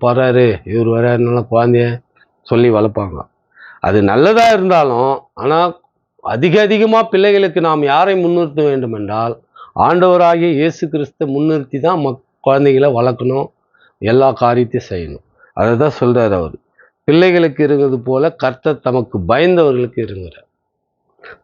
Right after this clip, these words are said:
போல கர்த்தருக்கு பயந்து நாம வாழணும். எல்லா செயல்களையும் கர்த்தருக்கு பயந்து தான் செய்யணும். ஒவ்வொரு செயல் செய்யும் போதும் இது சரியா தவறா, தேவையா தேவையில்லையா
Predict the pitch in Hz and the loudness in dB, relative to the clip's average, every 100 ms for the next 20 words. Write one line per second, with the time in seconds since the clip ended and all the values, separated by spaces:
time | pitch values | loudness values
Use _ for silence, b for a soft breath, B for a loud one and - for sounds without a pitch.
0 | _ _ _ - 196 208 - 170 180 - | _ _ _ -6 -2 -2 -2 -4 -4 -2
1 | 233 196 214 175 127 165 202 196 190 151 | -2 -2 -4 -4 -2 0 0 0 0 -2
2 | 160 135 123 127 117 - _ 110 127 143 | -2 -2 -2 -4 -6 -12 _ -6 0 2
3 | 143 131 127 143 143 151 160 131 123 185 | 2 0 -2 0 0 -2 -2 -6 -6 -4
4 | 170 170 131 127 131 127 131 123 110 104 | -2 -2 -2 0 0 0 -2 -4 -4 -4
5 | 92 123 147 156 135 - 165 175 156 156 | -2 2 2 2 0 0 0 0 2 2
6 | 165 160 160 170 151 _ b b b b | 2 2 2 2 -2 _ b b b b
7 | 127 123 - 151 175 175 165 156 147 151 | -2 -2 0 2 4 2 2 0 0 2
8 | 147 147 147 147 156 151 147 143 - 143 | 0 0 -2 0 0 0 0 -2 -2 -2
9 | 151 147 139 135 135 135 135 | 0 0 0 2 2 0 -2